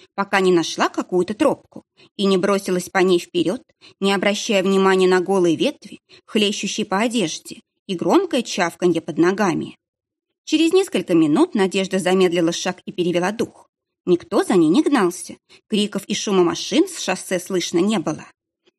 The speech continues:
Она находилась в редком лесочке, сквозь голые ветки деревьев просвечивалось темное небо,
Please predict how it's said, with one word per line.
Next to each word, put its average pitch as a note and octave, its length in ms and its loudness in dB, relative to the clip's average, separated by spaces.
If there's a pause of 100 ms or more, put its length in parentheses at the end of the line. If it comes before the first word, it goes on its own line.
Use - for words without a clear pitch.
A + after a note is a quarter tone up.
(300)
Она F4+ 240 4
находилась F#3+ 560 0
в F3+ 40 -6
редком F#3+ 320 0
лесочке, - 640 -6 (340)
сквозь G3 360 -2
голые F#3+ 400 2
ветки G3 320 -4
деревьев G#3+ 560 0
просвечивалось F#3+ 760 -4
темное F3 360 2
небо, A#3 400 0